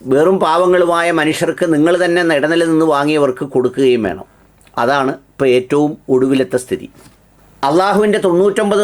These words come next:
നാമങ്ങൾ ഹയാത്താക്കാൻ വേണ്ടി വളരെ വ്യാപകമായി ധാരാളം തൊപ്പിക്കാരും അതുപോലെ ദീക്ഷക്കാരുമൊക്കെ രംഗത്തിറങ്ങി മൻസൂർ എന്ന് പറയുന്ന പല തട്ടിപ്പുകളും മുൻകാലങ്ങളിൽ ചെയ്ത് വളരെ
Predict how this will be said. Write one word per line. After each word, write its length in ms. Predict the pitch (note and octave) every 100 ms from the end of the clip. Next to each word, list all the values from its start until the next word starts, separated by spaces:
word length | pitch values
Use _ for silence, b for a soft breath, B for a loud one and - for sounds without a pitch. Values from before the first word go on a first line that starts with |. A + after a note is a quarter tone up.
| F#3+
നാമങ്ങൾ 340 | F3 F#3 F#3+ E3+
ഹയാത്താക്കാൻ 600 | D#3 E3 F3+ F3+ E3+ F3 E3
വേണ്ടി 240 | D#3 B2+ F#2+ - _ _ b b b b b -
വളരെ 320 | B2+ D#3+ F#3+ F3+ D3+
വ്യാപകമായി 680 | D3+ E3+ F#3+ F#3 E3+ B2 G2 _ _ _ _ _ _ _ A2+
ധാരാളം 440 | C3+ E3 F#3+ G#3 G3+ F#3+ _ -
തൊപ്പിക്കാരും 560 | E3 - F#3+ F#3 D#3+ G2 - _ - C#3
അതുപോലെ 340 | D#3+ E3+ F3+ D#3+
ദീക്ഷക്കാരുമൊക്കെ 760 | D#3+ C#3 F#3+ D#3 F#3 F3+ E3+ F3 D#3+
രംഗത്തിറങ്ങി 540 | D#3+ E3+ E3 D#3 E3 - _ b b b b _ -
മൻസൂർ 580 | B2+ C#3+ E3+ - G3+ G#3+ - F3
എന്ന് 120 | F3+
പറയുന്ന 340 | E3 D#3+ E3 F3+ G3+ - _ b b b b
പല 160 | D3+ E3 A3
തട്ടിപ്പുകളും 540 | G3+ G3 F3+ G3 G3+ G3
മുൻകാലങ്ങളിൽ 600 | E3+ G3 F#3+ F#3+ F#3+ F#3 C#3+
ചെയ്ത് 220 | D#3+ D#3+ F#3
വളരെ 280 | D#3 D3+ F#3